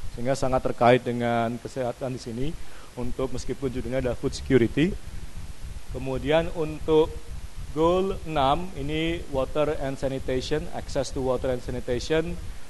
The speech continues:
terkait yang ke atas bisa kita lihat safe drinking water di rumah, di sekolah, di health center,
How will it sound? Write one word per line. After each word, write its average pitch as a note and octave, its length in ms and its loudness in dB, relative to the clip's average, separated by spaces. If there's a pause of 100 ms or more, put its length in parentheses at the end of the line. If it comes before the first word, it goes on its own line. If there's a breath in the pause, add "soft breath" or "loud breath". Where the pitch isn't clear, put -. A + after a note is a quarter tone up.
(100)
terkait C3 480 4
yang B2+ 160 0
ke C3+ 80 2
atas C#3 240 4
bisa C3+ 240 0
kita C3+ 240 2
lihat D#3 160 8
safe D#3+ 320 4
drinking C#3+ 320 2
water E3 640 4
di C3+ 480 2 (240)
rumah, C#3+ 480 4 (160)
di B2+ 160 2
sekolah, C#3+ 560 4 (320)
di B2+ 320 0
health C#3+ 240 4
center, D3+ 400 0